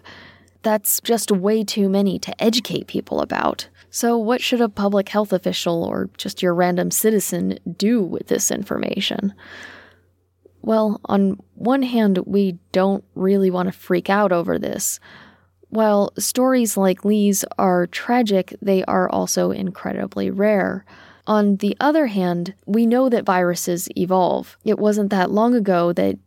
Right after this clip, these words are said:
Zika went from being one of these obscure viruses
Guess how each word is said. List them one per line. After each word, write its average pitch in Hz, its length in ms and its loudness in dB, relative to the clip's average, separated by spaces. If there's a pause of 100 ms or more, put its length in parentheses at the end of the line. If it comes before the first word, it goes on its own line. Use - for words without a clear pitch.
(180)
Zika 185 640 0
went 190 280 0
from 190 260 0
being 180 340 0
one 180 340 -2
of 180 160 -4
these 185 280 -2
obscure 190 440 0
viruses 196 760 2